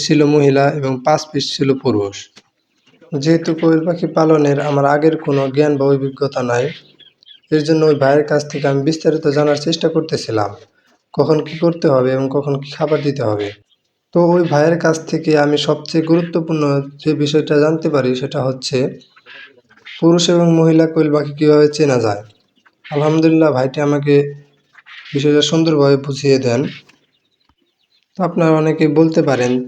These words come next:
"তিরিশ দিন বয়সের বাচ্চা কেন নিলাম?" এই কারণ হচ্ছে, আমি আগে কখনো কোয়েল পাখি পালন করি নাই, আর একদিনের বাচ্চা বোর্ডিং করে পালা আমার পক্ষে সম্ভব না।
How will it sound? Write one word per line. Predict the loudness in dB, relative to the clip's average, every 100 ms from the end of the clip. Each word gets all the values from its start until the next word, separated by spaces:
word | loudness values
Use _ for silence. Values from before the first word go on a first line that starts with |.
| 0
"তিরিশ | 2 4 2
দিন | -2 0
বয়সের | 0 0 0
বাচ্চা | 0 -2 -4 -8
কেন | -2 2
নিলাম?" | 2 2 -2 -6 -12 -20 _ _ _ _ _ _
এই | -4 0
কারণ | 2 2 2
হচ্ছে, | 0 -2 -2 -2
আমি | -2 0 2 0 -4 -20 _ _ _ _ _ -6
আগে | 0 2
কখনো | 2 0 0
কোয়েল | 0 0 0
পাখি | -2 -2
পালন | 0 0 0
করি | 0 0 0
নাই, | -4 -8 -14 _ _ _ _ _ _ _ -8
আর | -6 -2
একদিনের | -2 -2 0 2 4 2
বাচ্চা | 2 0 -2 -4 0
বোর্ডিং | 0 0 0
করে | 0 0 0
পালা | 2 2
আমার | 2 0
পক্ষে | -4 -10 -10
সম্ভব | -4 -2 0 0
না। | -4 -6